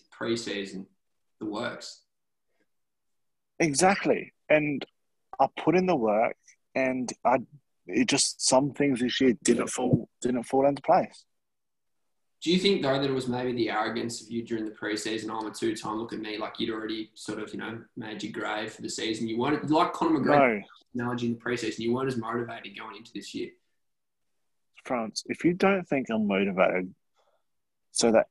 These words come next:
Speaker 2: anyone else but me doesn't win it, you've lost a pot. The, winning this league is better than good sex. I'm telling you now.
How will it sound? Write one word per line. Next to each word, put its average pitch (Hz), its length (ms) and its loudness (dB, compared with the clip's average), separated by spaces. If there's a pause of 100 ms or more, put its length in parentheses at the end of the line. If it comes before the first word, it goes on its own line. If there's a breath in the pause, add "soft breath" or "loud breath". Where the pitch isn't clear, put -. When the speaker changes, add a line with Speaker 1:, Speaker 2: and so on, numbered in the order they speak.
Speaker 2:
anyone 123 420 4
else 110 340 4
but 98 140 0
me 98 220 -4
doesn't 180 400 0
win 185 220 -2
it, 311 160 4 (380)
you've - 260 -2
lost - 240 0
a - 40 -6
pot. - 300 -4 (500)
The, 117 360 4
winning 170 300 6
this 190 240 2
league 107 380 0 (320)
is 101 60 -12
better 107 180 2
than 98 160 -4
good 98 220 -2
sex. - 260 0 (300)
I'm 196 80 0
telling - 280 0
you 98 100 0
now. 180 260 -4